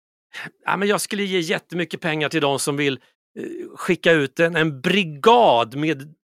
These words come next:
eh, rockgitarrister till våra äldreboenden, <laughs> till exempel. Eh, tjo-, få lite tjo och tjim. Jag skulle dela ut pengar till de som kan tänka sig att stänga av lite vägar nu och då så att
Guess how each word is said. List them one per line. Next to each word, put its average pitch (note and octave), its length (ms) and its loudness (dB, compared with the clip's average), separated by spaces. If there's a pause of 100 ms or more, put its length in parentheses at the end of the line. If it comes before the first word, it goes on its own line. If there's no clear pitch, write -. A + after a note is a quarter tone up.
eh, C3 160 -2 (840)
rockgitarrister E3+ 1600 0
till E3+ 180 -2
våra E3 200 2
äldreboenden, C#3+ 1300 0
<laughs> - 100 -16
till F3+ 100 0
exempel. A2 520 -6 (640)
Eh, B2+ 260 -2 (600)
tjo-, A3 200 2
få G#3+ 260 0
lite A#3 300 -2
tjo A3+ 440 0
och A3+ 80 -2
tjim. A2+ 420 -4 (280)
Jag D#3 200 -2
skulle G3 280 -2
dela G3+ 320 -2
ut G#3 240 2 (360)
pengar G#3 440 -2
till G3+ 140 -6
de F3 260 -2
som F3+ 360 0 (380)
kan F3+ 180 0
tänka F#3 520 -2
sig F3+ 100 -2
att D#3 80 -2
stänga F#3 320 0
av D3+ 160 2
lite D3+ 200 -4
vägar D#3+ 600 0
nu F3+ 140 2
och D3+ 100 0
då B2+ 180 -2
så - 120 -2
att C#3 120 -4